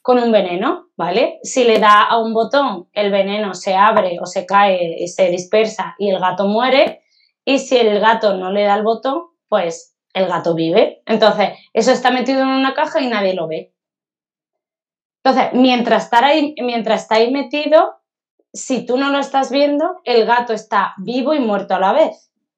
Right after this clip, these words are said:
Es decir, que eres tú cuando abres esa caja y observas qué ha pasado, cuando,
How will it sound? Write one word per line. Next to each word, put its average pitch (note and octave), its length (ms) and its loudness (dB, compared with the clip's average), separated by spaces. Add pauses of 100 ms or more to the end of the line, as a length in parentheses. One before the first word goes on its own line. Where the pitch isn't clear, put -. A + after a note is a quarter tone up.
(340)
Es A3 160 -2
decir, G#3 420 -4
que G3+ 360 0
eres C4+ 440 2
tú A#3 380 -2 (220)
cuando G3+ 280 2
abres A3+ 280 2
esa A#3+ 260 -6
caja - 500 -4
y A3+ 180 2
observas G#3+ 680 0
qué F#3 100 0
ha - 80 0
pasado, B3 600 -2 (120)
cuando, C#4 680 2